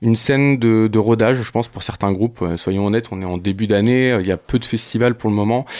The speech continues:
Il y en a certains qui vont venir un peu tester aussi, euh, leur, euh, leur nouveau set, euh, avant, euh, les, les gros festivals d'été.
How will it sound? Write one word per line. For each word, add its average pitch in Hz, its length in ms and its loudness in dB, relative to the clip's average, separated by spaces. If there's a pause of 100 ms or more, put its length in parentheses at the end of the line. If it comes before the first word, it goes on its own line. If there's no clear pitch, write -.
(200)
Il 95 240 -4
y 92 80 -2
en 90 80 0
a 87 60 0
certains 135 300 -4
qui 110 160 -8
vont 104 120 2
venir 120 200 2
un 113 80 0
peu 127 160 0
tester 131 320 0
aussi, 131 340 -2
euh, 92 480 -2
leur, 92 220 0
euh, 90 180 -2
leur 92 180 -2
nouveau 107 240 2
set, 120 300 -2
euh, 95 220 0
avant, 104 480 -2
euh, 87 260 -4
les, 90 420 -4
les 95 120 -8
gros 110 180 -2
festivals 104 420 -6
d'été. 101 300 -4